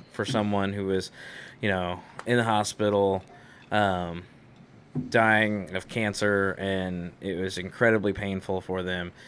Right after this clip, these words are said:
And they were praying that they were to be healed, you know, and they just kept praying it and praying it, praying it, not seeing it, not seeing it, not seeing it. And then God, in the midst of that, shifted their prayer to, "God,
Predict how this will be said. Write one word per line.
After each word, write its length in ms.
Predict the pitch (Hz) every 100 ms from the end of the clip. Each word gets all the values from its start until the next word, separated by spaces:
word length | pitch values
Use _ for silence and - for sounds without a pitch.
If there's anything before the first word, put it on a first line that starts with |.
| - - -
And 600 | 95 92 92 87 87 92 - - -
they 220 | 110 113
were 140 | 110 107
praying 500 | 131 127 127 117 107
that 260 | 101 95 - - - -
they 260 | 101 107 101
were 220 | 95 92
to 60 | 90
be 100 | 85
healed, 340 | - 73 - - -
you 120 | 92
know, 240 | 85 80 - -
and 380 | 92 90 87
they 140 | 87 92
just 180 | 95 -
kept 160 | 98
praying 240 | - 107 104
it 60 |
and 120 | 95
praying 280 | 87 90 90
it, 80 | 82
praying 280 | - 80 78
it, 120 | 78 - - - -
not 140 | 87 82
seeing 240 | 92 85
it, 60 | 76
not 220 | 85 -
seeing 300 | 87 85 80
it, 100 | -
not 160 | 82
seeing 380 | - 110 107 95
it. 160 | 87 85 - - - - - - - - - - -
And 140 | 110 113
then 180 | 107
God, 400 | 98 113 117 110 107
in 220 | 101 113
the 60 |
midst 360 | 107 113 107 -
of 140 | 110 98
that, 240 | 95 85
shifted 520 | - - 117 - 113
their 140 | 101 95
prayer 340 | - 104 98
to, 340 | 95 - 98 90
"God, 460 | 107 101 95 90